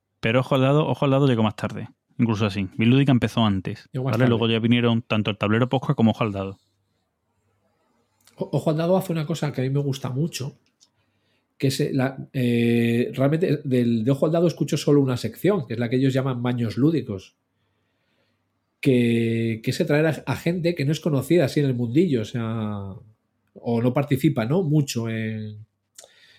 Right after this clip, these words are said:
Speaker 2: en medios de, de audio, ¿vale? Por decirlo de alguna manera. O sea, bueno, en su día me, me entrevistaron a mí, los locos de ellos, pero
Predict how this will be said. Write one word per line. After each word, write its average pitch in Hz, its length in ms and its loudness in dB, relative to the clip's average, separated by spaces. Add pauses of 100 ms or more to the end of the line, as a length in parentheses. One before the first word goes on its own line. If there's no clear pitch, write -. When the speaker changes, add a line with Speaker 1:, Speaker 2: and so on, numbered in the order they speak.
(400)
Speaker 2:
en 123 200 -6
medios 120 400 2
de, 113 680 0
de 120 140 2
audio, 107 500 0 (160)
¿vale? 123 220 -6
Por 123 100 -6
decirlo 117 160 -4
de 113 80 -4
alguna 110 140 -6
manera. 113 160 -4
O 95 40 -8
sea, 113 160 -6 (120)
bueno, 123 180 -4
en 98 60 -8
su 113 140 -10
día 117 120 -2
me, 127 240 0
me 127 100 -4
entrevistaron 123 400 0
a 120 60 -2
mí, 139 160 0
los 123 160 -2
locos 117 300 -4
de 135 80 2
ellos, 151 440 -2
pero 107 680 -4